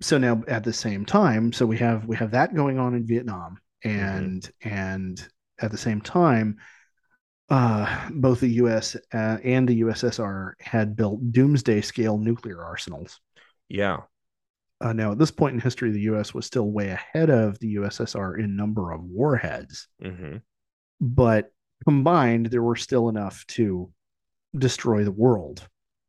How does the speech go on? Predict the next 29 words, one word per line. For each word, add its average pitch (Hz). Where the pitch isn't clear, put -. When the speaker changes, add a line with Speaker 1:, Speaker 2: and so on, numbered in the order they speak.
Speaker 1:
more 123
Speaker 2:
Yeah. -
Speaker 1:
than 101
once. -
Speaker 2:
Literal 107
overkill. 80
Speaker 1:
Yeah, -
literal 127
overkill. 101
And 123
the 123
specter 123
of, 110
of 113
nuclear 120
annihilation 107
was, 98
was 76
close. -
It 110
Speaker 2:
Oh, 117
yeah. 104
Speaker 1:
was, 87
you 127
know, 85
um, 90
the, 117
um, 98
uh, 87